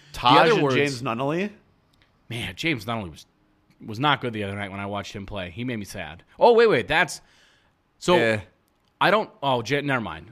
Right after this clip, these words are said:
Speaker 1: Evan
Speaker 2: Yeah.
Speaker 1: Turner. I was gonna say, I don't mind if you take a chance on Wade Baldwin.
Speaker 2: So I would say this one, and
Speaker 1: That's
Speaker 2: then let's
Speaker 1: the
Speaker 2: try to,
Speaker 1: deal.
Speaker 2: let's try to get a top tier point guard.
Speaker 1: Yep, I agree. Well, there's other deals to be made, but at least we move on from those players. That helps us out quite a bit.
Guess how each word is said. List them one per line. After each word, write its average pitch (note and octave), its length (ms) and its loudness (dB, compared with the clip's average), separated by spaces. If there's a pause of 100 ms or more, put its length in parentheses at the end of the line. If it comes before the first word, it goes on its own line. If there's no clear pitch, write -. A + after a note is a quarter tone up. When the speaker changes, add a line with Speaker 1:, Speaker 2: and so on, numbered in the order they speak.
Speaker 1:
Evan F#2+ 200 0
Speaker 2:
Yeah. E2 60 -2
Speaker 1:
Turner. A#2 140 -2
I B2 40 0
was D3+ 120 -2
gonna F3 100 -2
say, D3+ 340 2
I D3 120 2
don't F#3+ 160 -2
mind D3+ 600 -2
if C3+ 200 -8
you C3 60 -4
take C3 200 -6
a C3 40 -8
chance B2 300 -8
on A2 140 -2
Wade A2 180 -2
Baldwin. G#2 600 -2 (2500)
Speaker 2:
So - 200 -2
I D#3 100 6
would G3 160 6
say F#3 180 2
this D#3 240 2
one, D3+ 200 6
and D3 40 6
Speaker 1:
That's C#3+ 140 8
Speaker 2:
then C#3 80 4
let's C#3 100 0
Speaker 1:
the B2 60 -2
Speaker 2:
try D3 140 8
to, D3 60 6
Speaker 1:
deal. B2+ 160 2
Speaker 2:
let's D3 200 -2
try D#3+ 180 4
to D3+ 80 4
get C3+ 140 2
a B2 60 2
top B2 320 2
tier A#2 160 -2
point G2+ 260 -6
guard. D#2+ 280 -6 (140)
Speaker 1:
Yep, B2+ 180 -4 (180)
I A#2+ 80 -4
agree. G#2+ 340 -6 (840)
Well, D#3+ 120 4
there's E3 140 2
other G#3 160 2
deals E3 200 2
to - 40 -8
be C#3 80 -2
made, A#2+ 140 0
but A#2 80 -4
at B2 40 -8
least D#3 160 -2
we D3+ 60 -2
move C3+ 180 -2
on B2 140 2
from A2+ 140 -8
those A2 200 -4
players. A2+ 460 -6
That G2+ 140 -8
helps A2+ 240 -8
us G#2 140 -10
out G2+ 180 -8
quite G#2 200 -8
a G2+ 40 -10
bit. F#2+ 260 -8